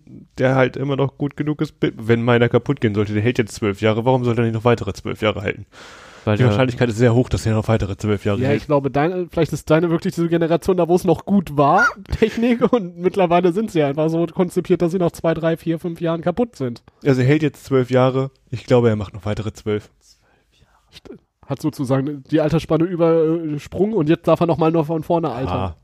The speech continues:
Speaker 1: jetzt ist auch egal. Also
Speaker 3: Ja.
Speaker 1: jetzt, also ja,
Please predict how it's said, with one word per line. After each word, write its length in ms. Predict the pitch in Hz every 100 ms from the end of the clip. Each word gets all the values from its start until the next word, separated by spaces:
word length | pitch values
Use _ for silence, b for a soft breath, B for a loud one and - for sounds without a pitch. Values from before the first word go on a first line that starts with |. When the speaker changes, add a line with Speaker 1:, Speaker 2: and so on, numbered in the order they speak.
| _ 135
Speaker 1:
jetzt 180 | 117
ist 120 | 127 -
auch 120 | 120
egal. 380 | 120 107 87 95
Also 220 | 95 113
Speaker 3:
Ja. 140 | 135 113 B B B B -
Speaker 1:
jetzt, 300 | 123 - -
also 160 | 101 98
ja, 180 | 95